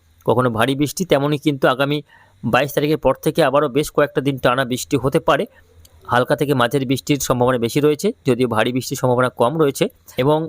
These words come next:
বঙ্গোপসাগরে ঘন ঘন কি হবে না, ওয়েদার সিস্টেম তৈরি হতে থাকবে, একের পর এক নিম্নচাপ ঘূর্ণাবর্ত তৈরি হওয়ার সম্ভাবনা রয়েছে। আগামী এই যে চলতি জুনের বাকি দিনগুলিতে কিন্তু বৃষ্টি প্রায়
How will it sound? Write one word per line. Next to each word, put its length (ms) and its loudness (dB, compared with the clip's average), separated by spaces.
বঙ্গোপসাগরে 840 0
ঘন 260 0
ঘন 260 0
কি 100 4
হবে 260 2
না, 120 0
ওয়েদার 360 2
সিস্টেম 460 -2
তৈরি 240 0
হতে 180 -6
থাকবে, 320 0
একের 280 -2
পর 160 2
এক 120 0
নিম্নচাপ 480 2
ঘূর্ণাবর্ত 460 0
তৈরি 220 0
হওয়ার 160 0
সম্ভাবনা 440 0
রয়েছে। 260 -2
আগামী 300 -2
এই 160 2
যে 120 -2
চলতি 500 0
জুনের 320 2
বাকি 320 0
দিনগুলিতে 500 0
কিন্তু 340 -2
বৃষ্টি 420 0
প্রায় 300 0